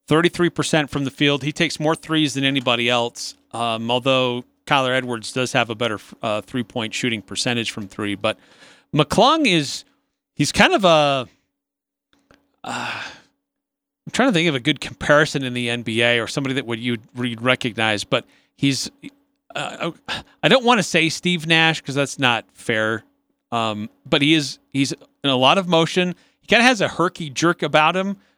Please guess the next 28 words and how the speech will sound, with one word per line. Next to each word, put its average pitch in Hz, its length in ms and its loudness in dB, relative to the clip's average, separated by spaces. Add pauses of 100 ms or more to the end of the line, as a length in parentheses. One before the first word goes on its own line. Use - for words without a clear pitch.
(160)
where 143 140 4
he's 143 320 4
always 165 320 4
moving 170 260 0
his 147 80 0
shoulders 165 420 0
and 143 100 -2
his 123 140 -4
head, 170 340 4
and 131 100 -8
you 131 60 -6
don't 160 260 0
quite 160 240 2
know 151 180 2
where 147 280 2
he's 147 140 -4
gonna 147 180 -2
move 139 260 -2
next, 131 440 -4 (360)
so - 100 0
it 135 80 -4
can - 120 0
throw 156 200 2
defenders 143 720 -2
off 127 320 2
a 175 40 -6
little 180 200 0
bit. 196 260 0